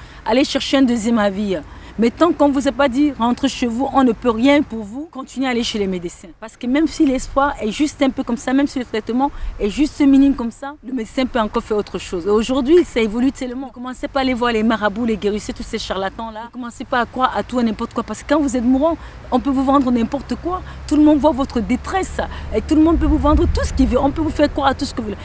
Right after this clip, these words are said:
C'est justement là qu'il faut vous ressaisir. Faites confiance à ce que vous ressentez. Écoutez votre corps. Vous avez peut-être des gens à qui vous pouvez parler, qui vous aiment, sincèrement. Vous pouvez partager. Mais surtout,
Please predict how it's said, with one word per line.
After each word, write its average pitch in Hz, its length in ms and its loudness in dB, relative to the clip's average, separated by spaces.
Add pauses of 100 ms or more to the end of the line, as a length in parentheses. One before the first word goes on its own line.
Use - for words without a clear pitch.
C'est - 160 2
justement 247 480 2
là 262 140 0
qu'il 262 160 -4
faut 254 200 -4 (220)
vous 185 80 -2
ressaisir. 185 640 0 (120)
Faites - 220 2
confiance 277 520 2 (120)
à 214 100 0
ce - 100 -10
que 294 100 2
vous 233 140 0
ressentez. 196 680 -2
Écoutez 269 360 0
votre 233 280 -2
corps. 190 380 -2
Vous 180 60 -10
avez 208 140 2
peut-être 240 260 -2
des 254 100 0
gens 285 300 2 (500)
à 214 40 0
qui 269 120 0
vous 220 60 -2
pouvez 233 160 -4
parler, 247 260 -4
qui - 140 -2
vous 269 260 2 (120)
aiment, 226 240 0 (240)
sincèrement. 220 680 -2
Vous 180 80 -12
pouvez 196 220 -4
partager. 254 520 -4 (400)
Mais 214 140 0
surtout, 269 500 -4